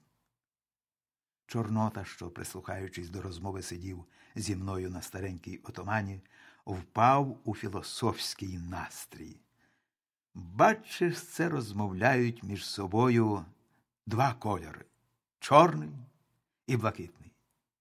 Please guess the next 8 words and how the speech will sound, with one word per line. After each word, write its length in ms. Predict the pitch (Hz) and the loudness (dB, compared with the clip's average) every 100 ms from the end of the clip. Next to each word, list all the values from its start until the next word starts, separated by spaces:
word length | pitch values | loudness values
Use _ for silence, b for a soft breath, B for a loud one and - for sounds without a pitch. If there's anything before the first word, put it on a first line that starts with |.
| _ _ _ _ B | _ _ _ _ B
Хай 200 | - 120 | 2 4
мене 220 | 123 120 | 6 4
чорт 540 | 117 - 113 107 98 - | 0 0 6 6 4 -4
вхопить, 540 | 76 - 113 101 - | -8 0 2 0 -6
якщо 380 | 101 - 110 101 B B | -10 -2 0 0 B B
той 200 | - 117 | 4 6
ніжний 500 | 117 165 160 123 123 | 6 4 2 2 2
колір 400 | 117 160 143 113 | 2 2 2 0